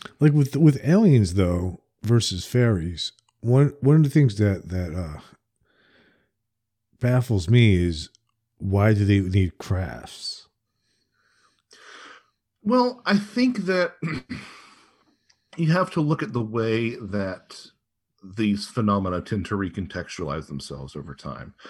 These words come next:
Speaker 2: Um, and what I mean by that is you look at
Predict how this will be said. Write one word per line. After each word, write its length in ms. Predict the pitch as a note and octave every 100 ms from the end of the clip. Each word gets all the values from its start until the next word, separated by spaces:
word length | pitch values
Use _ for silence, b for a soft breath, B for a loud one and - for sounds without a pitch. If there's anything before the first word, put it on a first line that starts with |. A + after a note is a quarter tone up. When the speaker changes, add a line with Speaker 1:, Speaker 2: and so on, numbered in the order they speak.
| B B B B B B -
Speaker 2:
Um, 480 | C3+ A#2 G#2 G2 - -
and 140 | C3+
what 100 | B2+
I 60 | C3+
mean 180 | D3+ D3
by 140 | B2
that 300 | A2+ G#2+ G2+
is 420 | G#2+ F#2 F2 - C3
you 140 | A#2
look 200 | A#2+ -
at 440 | A2+ G2 - -